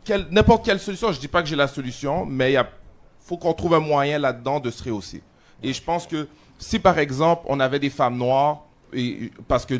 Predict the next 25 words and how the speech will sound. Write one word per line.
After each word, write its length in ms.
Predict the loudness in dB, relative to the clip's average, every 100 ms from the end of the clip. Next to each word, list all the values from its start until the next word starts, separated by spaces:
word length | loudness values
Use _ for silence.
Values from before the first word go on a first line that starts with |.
| -2
le, 180 | 4 6
le, 200 | 8 6
le 280 | 6 4 4
panel 400 | 4 2 2 0
est 60 |
vraiment 340 | 0 -2 0 -2
sur 220 | -2 -2
les 100 | -2
femmes 240 | -2 -4
noires, 180 | 0 0
alors 160 | 2 0
je 120 | -2
parlais 320 | -4 -2 -2
pour 360 | -4 -4 -4 -2
eux, 220 | -2 -4 -8 -20 -20 _ _
euh, 460 | -2 0 -2 -4 -10 -14 _ _ _ _ -20 -20
si 240 | -16 -2
on 120 | 0 2
avait 200 | 2 2
des 120 | 0
femmes 260 | 0 0
noires 280 | 0 0 0
dans 120 | -2
des 80 | -4
postes 400 | -6 -4 -4 -6